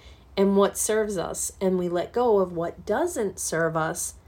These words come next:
it is then that we are, again, stepping into the catalyst and the energy of what it is that we need in order to change. So I hope that this was helpful for you and gives you a little bit of context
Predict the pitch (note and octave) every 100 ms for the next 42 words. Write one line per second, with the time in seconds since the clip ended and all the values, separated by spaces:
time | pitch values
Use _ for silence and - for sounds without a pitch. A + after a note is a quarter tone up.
0 | - - - - F3 E3+ E3+ F3+ A3 A#3+
1 | G3 F#3 F3 F3 E3 E3 D#3+ F3+ D#3+ F3
2 | F3 D#3+ D#3+ D#3+ - E3 F3+ E3+ E3+ E3+
3 | E3 - D#3+ D#3+ - G3 G3+ D#3+ D3+ -
4 | - - - - - F3 F3 F3 - G3+
5 | G#3 F#3+ F3+ D#3+ E3 F3+ - - - F#3+
6 | F#3+ F3+ F#3+ F#3 F3+ F3 E3+ E3+ - E3+
7 | E3+ F3+ F3+ F#3 E3+ D#3 D#3 - F3 F3
8 | E3 D#3 D#3 - - D#3 D3 D#3+ F3+ -
9 | - - - - - A#3 A3+ A3+ B3+ -
10 | A4 A#4 - G#4 - G#3 G3+ G3+ G3 F#3+
11 | F#3 F3 - - A#3 F4 - - - -
12 | F3+ E3 D#3+ D3+ F3 G#3+ - - - -
13 | F#3 F3+ F3+ F#3+ D#4+ - B4 A4 A#3+ B3+
14 | A3 G3 - - A#3 C#4 B3+ F3+ F3+ -